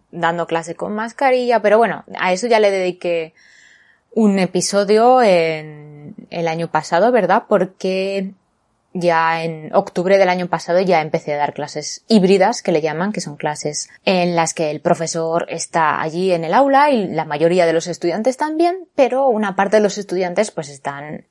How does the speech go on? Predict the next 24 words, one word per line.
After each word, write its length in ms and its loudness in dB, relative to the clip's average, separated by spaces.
en 220 -18
su 280 -12
casa 380 -2
o, 300 -8
no 140 -20
sé, 180 -12
en 100 -10
otro 140 0
lugar 320 0
y 140 -2
están 300 -4
conectados 1000 -2
a, 440 -8
a 140 -4
Zoom, 360 2
a 120 -2
Zoom 280 -2
o 80 2
el 80 0
programa 480 -6
que, 480 -10
que 140 -10
quiera 260 2
usar 400 0